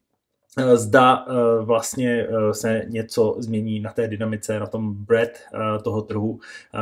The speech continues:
a zda se vlastně přidají k těm technologiím i zbytky, eh, toho, eh, spektra akciového trhu. Eh, což se, eh, tak trochu dělo, nebo respektive děje, není to vlastně v takové intenzitě, jako bychom to asi potřebovali mít k tomu, aby jsme mohli nějakým způsobem,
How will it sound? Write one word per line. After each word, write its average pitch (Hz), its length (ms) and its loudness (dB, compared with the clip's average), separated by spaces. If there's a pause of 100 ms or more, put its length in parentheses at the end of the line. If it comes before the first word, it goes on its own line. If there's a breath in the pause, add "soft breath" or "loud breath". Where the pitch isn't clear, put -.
(320)
a 110 300 -4
zda 120 160 0
se 123 120 -2
vlastně 113 260 -2
přidají 110 400 -2
k - 40 -14
těm 113 160 0
technologiím 110 640 -6
i 113 180 -6
zbytky, 104 640 -6
eh, 104 440 -6
toho, 107 480 0
eh, 104 120 -4
spektra - 440 -6
akciového 104 480 -4
trhu. 95 280 -10 (400 loud breath)
Eh, 110 160 2
což 214 460 4
se, 170 280 4
eh, - 140 4 (340)
tak - 220 -6 (120)
trochu 165 320 6
dělo, 151 540 8 (100)
nebo 131 160 0
respektive 151 420 0
děje, 120 340 4
není 139 200 -2
to 180 120 0
vlastně 143 240 -4
v 135 60 -10
takové 139 320 2
intenzitě, 131 460 -2
jako 127 220 -2
bychom 127 280 -6
to 127 220 -2
asi - 200 -6
potřebovali 127 880 -2
mít 127 260 -6
k - 80 -20
tomu, 127 380 -4
aby 123 220 -10
jsme 123 240 -4
mohli 123 320 -2
nějakým 120 320 -8
způsobem, 123 560 -6